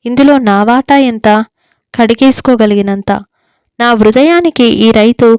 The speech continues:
కల్తీలేని పురుగు మందు కొట్టి వెళ్తున్నాడు. చీకటి పడేలోపే ఇంటికి ఫోన్ చేయాలి. పొలం అమ్మొద్దని నాన్నకు చెప్పాలి. మర్నాడు పొద్దున్నే నాకన్నా ముందే టాటా ఏస్‌లో ఇరవై బస్తాలతో దిగాడు మరో పక్క రైతు.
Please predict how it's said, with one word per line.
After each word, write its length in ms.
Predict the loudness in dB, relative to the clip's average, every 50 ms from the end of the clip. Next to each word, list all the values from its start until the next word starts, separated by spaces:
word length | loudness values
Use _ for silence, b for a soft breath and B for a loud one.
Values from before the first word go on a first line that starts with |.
| 0 0
కల్తీలేని 640 | -2 -2 0 0 0 0 0 0 0 0 0 0
పురుగు 280 | 0 2 2 2 2 2
మందు 280 | 2 0 -2 -2 -2
కొట్టి 300 | -2 0 -2 -2 -2 -2
వెళ్తున్నాడు. 640 | -2 -2 -2 -2 -2 -2 -2 -2 -2 -2 -2 -2 -4 -6 -8 _ _ _ _ _ _ _ _ _ _ _ _ _ _ -4
చీకటి 360 | -2 -2 0 0 0 -2 -2
పడేలోపే 600 | -2 -2 -2 0 0 2 2 2 2 2 2 0
ఇంటికి 360 | 0 0 -2 -4 -4 -4 -2 -2
ఫోన్ 300 | 0 0 0 0 -2 -2 -4 -2
చేయాలి. 400 | -2 0 0 0 -2 -2 -4 -6 _ _ _ _ _ _ _ _ _ _ _ -2 0
పొలం 260 | 0 2 2 2 2
అమ్మొద్దని 580 | 0 0 0 0 -2 0 0 -2 -2 0 -2 -2
నాన్నకు 400 | 0 -2 -2 -2 -2 -2 -2 -2 0 -2
చెప్పాలి. 480 | -2 -2 -2 -4 -2 -2 -4 -4 -8 -12 _ _ _ _ _ _ _ _ _ _ _ _ _ _ -8 -4
మర్నాడు 480 | -2 -2 -2 -2 -2 0 0 0 0
పొద్దున్నే 640 | 0 0 -2 -4 -2 0 -2 0 0 0 -2 -2 -2
నాకన్నా 600 | 0 0 -2 -2 0 0 0 0 0 0 0 0
ముందే 360 | 0 0 0 0 0 0 0
టాటా 380 | 0 0 0 -2 -2 0 0 0
ఏస్‌లో 520 | 2 2 2 0 -2 -2 0 0 0 2 2
ఇరవై 420 | 2 2 2 4 2 2 2 2
బస్తాలతో 600 | 0 0 -2 -2 -4 -2 0 0 0 0 0 0
దిగాడు 460 | 0 0 -2 0 0 0 2 2 0 -2
మరో 320 | 0 0 2 2 2 2
పక్క 280 | 0 -2 -4 -4 -4 -2
రైతు. 380 | -2 -2 -2 -2 -2 -4 -6